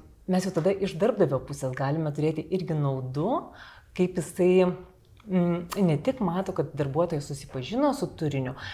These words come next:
bet kaip jisai gali matyti ir ataskaitas, kiek tų žmonių susipažino, kada susipažino. Lygiai taip pat, kad ar tas turinys yra suprantamas.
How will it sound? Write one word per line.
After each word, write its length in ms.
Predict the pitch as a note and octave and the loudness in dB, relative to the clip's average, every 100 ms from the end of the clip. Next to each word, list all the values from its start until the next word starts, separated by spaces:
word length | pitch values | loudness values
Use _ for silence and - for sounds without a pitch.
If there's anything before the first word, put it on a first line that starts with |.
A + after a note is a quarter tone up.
| - | -2
bet 160 | C#3 - | -2 -2
kaip 140 | F#3 | -8
jisai 180 | - D#3+ | -6 -4
gali 220 | E3 F3+ | -2 -2
matyti 340 | D#3+ D3 - | -2 -4 -4
ir 120 | D#3+ - | -2 0
ataskaitas, 560 | C#3+ D3+ - C#3 C3+ | -2 -6 -6 -6 -8
kiek 320 | - - F3 F3 | -8 -4 -4 -4
tų 80 | |
žmonių 320 | D3+ D3+ C#3+ C3+ | -2 0 0 -2
susipažino, 720 | C#3+ - C#3 C3+ C3+ C3+ - - | -8 -8 -6 -4 -2 -2 -4 -8
kada 260 | - C3+ F#3+ | -4 0 0
susipažino. 1000 | F#3+ F#3 D3 D3+ C#3 C3+ C#3+ C3+ B2+ B2+ - - - - - - - - - | -2 -8 -6 -2 0 0 0 2 0 -2 -8 -20 -20 -20 -20 -20 -20 -14 -2
Lygiai 260 | D#3 D3+ | 0 2
taip 100 | D3 | 2
pat, 140 | D#3 D#3+ | 0 2
kad 220 | E3 D3+ - | 0 -2 -4
ar 220 | F#3 F3 | -2 0
tas 200 | E3+ D#3+ - | 0 -2 -2
turinys 400 | D3 D#3 F3 F3+ | -2 0 0 0
yra 140 | D3+ | 0
suprantamas. 1040 | C#3+ C3+ - D#3 G#3+ A3+ F#3 C3+ B2 - | -2 -8 -6 -2 2 4 4 4 0 -6